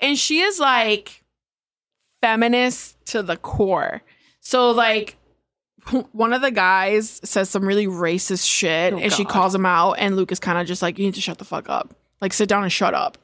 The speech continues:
Speaker 2: Yeah.
Speaker 1: She's not like that. She's very strong-headed,
Speaker 2: Oh, God.
Speaker 1: is strong with whatever.
Speaker 2: Go, girl, go.
Speaker 1: So, um, shit goes down. They're together. They, they had planned to be together for a year and then sign up for the divorce 'cause he was gonna be gone anyways. He's deployed.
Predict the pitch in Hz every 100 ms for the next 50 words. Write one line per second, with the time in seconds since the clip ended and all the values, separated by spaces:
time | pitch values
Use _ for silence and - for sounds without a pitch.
0 | _ 208 165 220 220 _ _ - - 254
1 | 226 214 196 190 180 190 196 202 202 -
2 | 180 180 202 180 185 - 180 - 190 165
3 | 185 - - 190 214 170 180 156 160 190
4 | 156 156 - - 311 285 277 262 254 254
5 | 269 269 254 240 247 247 _ _ - -
6 | 320 359 302 269 269 269 269 277 269 -
7 | 226 233 262 240 240 269 277 277 269 226
8 | 247 240 208 240 233 - 240 247 254 269
9 | 262 233 226 226 233 214 208 226 208 202
10 | 190 - - 202 196 190 208 196 180 185
11 | 196 220 240 - 226 262 269 294 220 208
12 | 196 196 185 185 190 190 226 190 - -